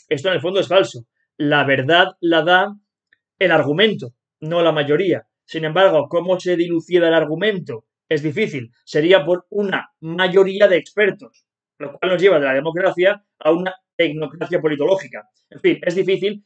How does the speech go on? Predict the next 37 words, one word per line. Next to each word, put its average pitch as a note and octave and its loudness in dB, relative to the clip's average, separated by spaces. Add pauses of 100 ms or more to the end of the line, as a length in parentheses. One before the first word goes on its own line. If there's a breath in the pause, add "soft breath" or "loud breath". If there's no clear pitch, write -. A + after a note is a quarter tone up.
(120)
y D#3+ -4
más E3+ -2
tarde F3+ 2
hablaremos D#3+ 2
de C#3 -6
cuál E3 0
es - -2 (200)
el, C#3+ 0 (160)
cuál E3 2
es - -2 (540)
el D#3 2
criterio D#3 2
último C#3 0
de C3 -4
la C3 -2
política, C#3+ -2
que C3+ -4
es C#3+ -2
ni D3 -10
más C#3 -4
ni D3 -10
menos D3 -6
que C3+ -6
la C#3+ -10
sociedad, B2 -6 (300)
así C3 -14
de A#2+ -6
simple. B2 -6 (520 soft breath)
Pero E3 2
quería G3 -4
decir G#3 -4
que, D3 0 (480)
ya F#3+ 6
digo, B2+ -4
en F3+ 0
la E3+ 0
televisión E3 0